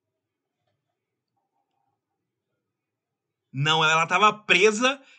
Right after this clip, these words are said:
e ela in-, invadiu os servidores só pra treinar. Aí o cara: "Foi você?"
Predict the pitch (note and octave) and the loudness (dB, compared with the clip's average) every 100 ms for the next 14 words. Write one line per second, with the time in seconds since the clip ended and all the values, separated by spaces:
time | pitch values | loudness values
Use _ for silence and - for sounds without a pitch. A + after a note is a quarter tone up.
0 | - E3 F#3+ G3+ G#3 G3 F3+ F#3+ G3+ E3 | -8 -4 -2 -2 -6 -8 -12 -4 -4 -2
1 | D#3+ G#3+ A3+ A3 G#3 G3 D#3 E3+ G3+ A3+ | -6 -8 -6 -4 -4 -6 -8 -6 -6 -10
2 | - - _ _ _ _ - - A#3 A#3+ | -16 -20 _ _ _ _ -16 -4 -2 0
3 | C4 B3+ A3 E3+ E3+ - _ _ _ _ | 0 0 2 0 0 -6 _ _ _ _
4 | _ _ _ _ _ _ _ - F#3 A3+ | _ _ _ _ _ _ _ -4 0 2
5 | A#3 G3+ - C5 B4+ B4 - - - C5 | 4 4 6 6 8 6 4 -8 0 6
6 | C#5+ C5+ A4 - | 8 6 2 -4